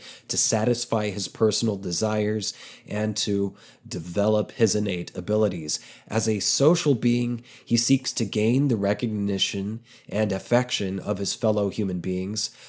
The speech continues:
to share in their pleasures, to comfort them in their sorrows, and to improve their conditions of life. Only the existence of these varied, frequently conflicting,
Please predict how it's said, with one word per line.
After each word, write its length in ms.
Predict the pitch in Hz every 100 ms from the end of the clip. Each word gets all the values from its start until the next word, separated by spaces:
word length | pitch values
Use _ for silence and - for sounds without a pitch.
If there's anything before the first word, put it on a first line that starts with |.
| -
to 140 | - -
share 480 | - - 131 135 139
in 300 | - 117 110
their 180 | 107
pleasures, 640 | 98 - 104 92 104 117 - - -
to 120 | - 107
comfort 540 | - 139 147 127 117
them 300 | 113 104 101
in 160 | 104 107
their 180 | 104 101
sorrows, 600 | - 104 101 101 104 - -
and 220 | - 117 110
to 160 | 117
improve 540 | 104 98 - 147 135 113
their 140 | 117
conditions 600 | 110 107 101 - 101 92
of 200 | - 95
life. 480 | 101 101 87 85 - _ _ - - - -
Only 300 | 127 143 147
the 340 | 113 127 123
existence 800 | 113 98 95 117 117 - 117 117
of 300 | - 107 92
these 420 | 113 110 107 101
varied, 640 | 95 85 104 110 110 117 113
frequently 720 | - - 110 120 135 120 120
conflicting, 800 | - 107 - 113 - 113 104